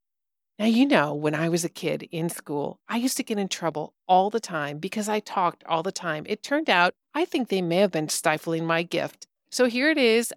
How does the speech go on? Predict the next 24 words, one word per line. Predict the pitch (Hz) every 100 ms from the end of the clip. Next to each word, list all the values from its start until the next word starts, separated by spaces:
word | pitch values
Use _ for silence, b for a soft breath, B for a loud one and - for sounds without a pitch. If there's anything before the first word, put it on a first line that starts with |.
| -
I | 196
am | - 190 190 175
bold | - 190 202 254 302 - _
with | 226 -
my | 262 277
voice, | 247 208 196 202 - - _ _ _
sharing | - - 180 190
it | 196 -
with | 185
the | 262
world, | 226 196 175 160 156 170 _
encouraging | 175 170 170 165 160 156
stepmoms | 156 - 165 165 151 151 151 - _
throughout | - 165 156 175
the | 185
world, | 156 156 147 156 _ _ _
because | 185 175 180 147 -
we | 160 180 202 220 - _ _
definitely | 190 202 - 254 - 262 277
are | 214 202
committed | 208 180 160 156 -
to | -
preventing | 165 151 156 160 165 165 -
generational | 156 160 170 175 156 - 160 156